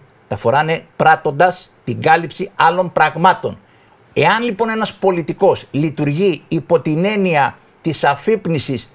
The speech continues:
των ψεμάτων κάποιου, στέκεται απέναντί του. Τα λόγια τα πολλά, τα σάλια τα μεγάλα,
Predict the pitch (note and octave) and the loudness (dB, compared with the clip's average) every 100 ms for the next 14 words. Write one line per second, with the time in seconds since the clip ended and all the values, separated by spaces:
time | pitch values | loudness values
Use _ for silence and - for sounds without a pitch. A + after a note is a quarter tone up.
0 | _ D3+ C#3+ D3 D3 G#3 - D3 D3+ D3+ | _ -2 2 2 4 2 0 -2 0 0
1 | - G#3 G#3 _ - - G#3 G#3 G3 F3 | 0 -6 -6 _ -10 0 2 2 2 0
2 | E3 A3 A3+ G#3+ E3+ G#3+ - A2 - _ | 0 -2 0 0 2 0 -2 -8 -12 _
3 | _ _ _ G#2+ A#2 D#3 D#3+ D3 C#3 A#2+ | _ _ _ -2 2 2 4 0 0 -2
4 | A2 A#2 D#3 F#3 - _ _ A#2+ A2 F#3 | -2 2 2 2 -6 _ _ -4 0 2
5 | F3 E3 D3 C#3 B2+ A#2+ C#3 F3 F#3 F#3+ | 4 2 0 0 0 2 4 4 4 0